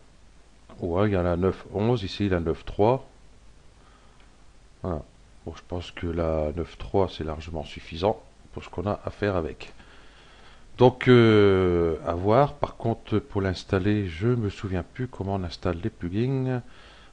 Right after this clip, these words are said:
Euh, au pire des cas, si vous le prenez, vous savez pas où le mettre, euh, demandez-moi, je vais, je vais recontrôler où on met. Hein, parce que comme c'est pas des trucs, euh, qu'on met tous les jours, et puis que ça fait,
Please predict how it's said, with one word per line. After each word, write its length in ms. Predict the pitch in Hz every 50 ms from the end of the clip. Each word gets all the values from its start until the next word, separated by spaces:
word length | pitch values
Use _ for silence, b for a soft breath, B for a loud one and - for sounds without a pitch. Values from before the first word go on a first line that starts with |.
| - -
Euh, 340 | 90 90 87 85 85 85 80
au 60 | 78
pire 240 | - - - 117 101
des 100 | 92 104
cas, 300 | - - - 120 120 113
si 640 | 98 - - - - - - 120 120 120 117 117
vous 180 | 113 98 92 107
le 120 | 104 104
prenez, 380 | 98 - - 110 107 110 113 110
vous 140 | 107 101 95
savez 220 | - - 95 90
pas 280 | - - 107 104 95 - -
où 140 | 107 98 92
le 100 | 90 90
mettre, 380 | 92 101 107 110 - - -
euh, 640 | 98 92 87 82 85 80 76 76 71 60 55 55 50 50 50 50 50 - - 71 71 - - 73 73
demandez-moi, 800 | 95 90 92 90 87 85 87 87 92 101 104 107 107 107 104 90 85
je 140 | 80 - - 87
vais, 420 | 82 78 78 73 69 69 69 73
je 80 | 73 -
vais 60 | -
recontrôler 640 | - - - 90 - - - 87 95 101 98 95
où 180 | 87 87 90 87
on 80 | 78
met. 160 | 76 78 76 - B B B B B B B B B B - -
Hein, 100 | 82 87 85
parce 100 | 76 -
que 60 | -
comme 260 | 80 - - 87 87 85
c'est 160 | - 85 -
pas 180 | - - 101
des 160 | 92 87 90 90
trucs, 480 | - - - 101 92 - - - -
euh, 560 | 87 85 80 73 73 71 65 60 62 52 55 - -
qu'on 120 | - 95
met 120 | 92 92
tous 180 | 87 - - 131
les 140 | 123 117 104
jours, 580 | - 120 135 143 147 151 143 120 127 135 135 131 B B B B B B B B B B B B B B B B B B B B - -
et 60 | -
puis 160 | - - -
que 80 | - -
ça 100 | - 90
fait, 840 | - - 101 92 92 87 87 85 82 78 76 71 71 71 69 -